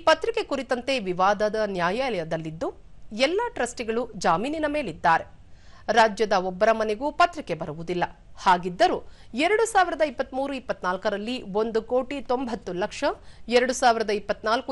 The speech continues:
ಇಪ್ಪತ್ತೈದನೇ ಸಾಲಿಗೆ ಒಂದು ಕೋಟಿ ನಲವತ್ತೆರಡು ಲಕ್ಷ ರೂಪಾಯಿ ಸೇರಿ ಸರಿಸುಮಾರು ನಾಲ್ಕು ಕೋಟಿ ಮೂವತ್ತೊಂದು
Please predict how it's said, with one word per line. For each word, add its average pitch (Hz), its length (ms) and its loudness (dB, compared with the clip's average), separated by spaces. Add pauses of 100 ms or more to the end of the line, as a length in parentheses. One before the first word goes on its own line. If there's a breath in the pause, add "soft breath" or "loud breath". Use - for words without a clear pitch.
ಇಪ್ಪತ್ತೈದನೇ 208 680 -2
ಸಾಲಿಗೆ 185 340 -2 (240)
ಒಂದು 311 180 -4 (100)
ಕೋಟಿ 311 220 -2 (120)
ನಲವತ್ತೆರಡು 214 580 -4
ಲಕ್ಷ 185 160 -6 (100)
ರೂಪಾಯಿ 170 320 -2 (120)
ಸೇರಿ 302 240 -2 (440 loud breath)
ಸರಿಸುಮಾರು 359 600 2 (280)
ನಾಲ್ಕು 381 300 4 (100)
ಕೋಟಿ 247 240 -2 (100)
ಮೂವತ್ತೊಂದು 208 440 -2